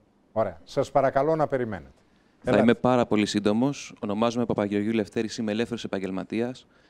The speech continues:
Speaker 2: και εδώ σήμερα παρακολουθούμε την απόφαση της κατεδάφισης του κτηρίου που λέγεται Ελλάδα και συζητάμε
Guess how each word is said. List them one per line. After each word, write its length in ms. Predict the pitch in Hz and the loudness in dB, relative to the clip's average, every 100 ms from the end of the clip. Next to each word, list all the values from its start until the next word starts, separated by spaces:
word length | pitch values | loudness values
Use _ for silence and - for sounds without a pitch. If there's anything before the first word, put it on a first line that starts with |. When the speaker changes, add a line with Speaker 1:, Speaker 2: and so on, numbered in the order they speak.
| _ - | _ -4
Speaker 2:
και 100 | 107 | -2
εδώ 140 | 123 | 0
σήμερα 340 | 123 131 131 | -2 -2 -2
παρακολουθούμε 800 | 120 110 107 107 - 123 110 98 - _ _ _ _ | -2 -4 -2 -4 -4 -4 -4 -6 -10 _ _ _ _
την 180 | 104 104 | -6 -4
απόφαση 720 | 98 120 117 101 95 - 78 - _ | -2 -2 -2 -4 -8 -12 -14 -18 _
της 120 | - | -14
κατεδάφισης 680 | - 98 101 110 123 113 - | -8 -4 -2 0 -2 -4 -12
του 100 | - | -12
κτηρίου 300 | - 104 110 | -4 0 0
που 80 | - | 0
λέγεται 300 | 107 110 98 | 0 0 -2
Ελλάδα 440 | 98 110 120 139 - | 0 0 0 -4 -8
και 100 | 110 | -10
συζητάμε 640 | 104 101 98 117 123 139 | -8 -8 -2 0 0 -4